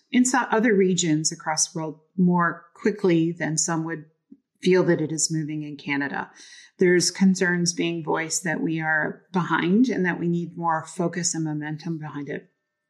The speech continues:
So one of the questions that's being asked is, should open banking be mandated or regulated to enable faster adoption across the, the financial services space?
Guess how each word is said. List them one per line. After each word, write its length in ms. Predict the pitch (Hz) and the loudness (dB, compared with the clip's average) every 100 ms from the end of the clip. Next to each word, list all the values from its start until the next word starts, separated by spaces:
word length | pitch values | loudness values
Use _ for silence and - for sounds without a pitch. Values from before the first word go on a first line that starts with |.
| _ _ - - | _ _ -14 -4
So 420 | - 202 190 185 - - - _ | 0 4 4 2 -4 -20 -20 _
one 140 | 226 | 2
of 80 | 285 | 2
the 80 | 302 | 0
questions 680 | - 190 185 - 190 175 170 | 0 0 2 2 2 2 0
that's 200 | 156 - | -4 -2
being 300 | 175 160 160 | 0 0 2
asked 500 | 190 156 156 - 180 | 2 2 0 -2 0
is, 300 | 165 160 - | 0 0 2
should 380 | - 180 180 - | 4 4 2 0
open 400 | 175 165 175 160 | -2 -2 -2 -4
banking 500 | 156 151 147 165 156 | -4 -6 -6 -6 -6
be 400 | 156 156 156 160 - - - 185 | -6 -6 -6 -6 -12 -20 -4 2
mandated 760 | 180 175 175 165 165 160 160 - | 4 4 4 2 2 -2 -6 -4
or 320 | 175 165 160 | -2 -2 -2
regulated 1000 | 156 185 190 196 165 156 160 - 175 170 - | 0 2 4 2 2 0 -2 -6 -8 -6 -2
to 220 | 185 170 | 0 0
enable 420 | 170 165 165 170 | -2 -4 -2 -2
faster 580 | 151 - 185 175 - 180 | -2 -2 0 0 0 0
adoption 520 | 156 151 151 - 170 | 0 0 0 -2 -6
across 380 | 156 - 160 151 | -6 -4 -2 -2
the, 180 | 180 - - _ | -4 -8 -14 _
the 100 | 180 | -2
financial 540 | 170 160 156 151 165 | 0 -2 0 -2 -4
services 520 | 151 156 147 - - - | -6 -8 -8 -8 -6 0
space? 480 | 170 170 - - | 0 0 -2 -2